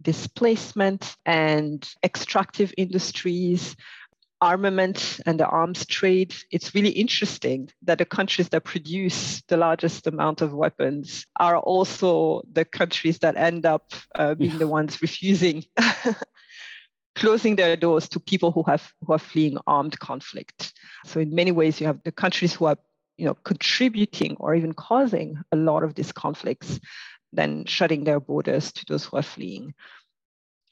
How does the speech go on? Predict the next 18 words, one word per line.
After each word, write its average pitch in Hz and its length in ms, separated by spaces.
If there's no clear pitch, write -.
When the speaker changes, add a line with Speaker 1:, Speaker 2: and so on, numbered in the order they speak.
Speaker 1:
These 190 220
are 208 80
really 185 300
crucial 165 480
in-, 151 120
questions 160 440
that 156 100
I 156 100
don't 165 180
think 175 200
are 156 60
being 151 260
asked - 380
enough 143 600
when 151 160
we're 151 120
talking - 480
about - 460